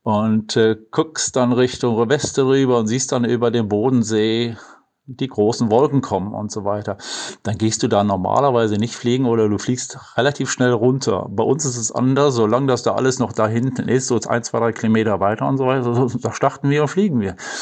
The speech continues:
Weil wir wissen, das kann nicht näher kommen, das sind ganz normale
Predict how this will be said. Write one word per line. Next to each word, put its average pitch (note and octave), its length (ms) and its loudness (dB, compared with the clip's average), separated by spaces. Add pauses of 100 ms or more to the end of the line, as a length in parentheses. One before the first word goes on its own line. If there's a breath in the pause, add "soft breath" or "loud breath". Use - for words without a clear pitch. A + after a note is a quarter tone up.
(320 loud breath)
Weil A2 500 2
wir B2 100 2
wissen, C#3 220 2
das A2+ 160 0
kann B2+ 160 0
nicht A2 160 0
näher G2+ 260 0
kommen, C3 280 0
das G#2+ 120 2
sind B2 140 0
ganz B2+ 240 -2
normale G#2+ 580 2